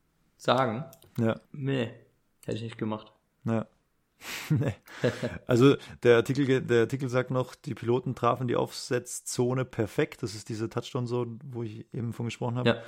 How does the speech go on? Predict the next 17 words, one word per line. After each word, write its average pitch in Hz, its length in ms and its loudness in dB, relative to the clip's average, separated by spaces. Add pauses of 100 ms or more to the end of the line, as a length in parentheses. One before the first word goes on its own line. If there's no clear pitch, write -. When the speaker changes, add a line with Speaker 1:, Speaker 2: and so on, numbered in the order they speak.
(1120)
Speaker 2:
Und 120 480 4
gemäß, 123 800 2
äh, 117 440 4
Flight 127 300 0
Data 131 200 2
Recorder 139 540 0
wurde 120 300 2
die 110 120 -6
Schubumkehr 151 480 0
aktiviert, 135 560 -2
die 117 100 -4
Ground 120 340 0
Spoiler 131 440 2
wurden 123 160 0
ausgefahren 120 480 -4
und 123 280 -4
die 113 500 0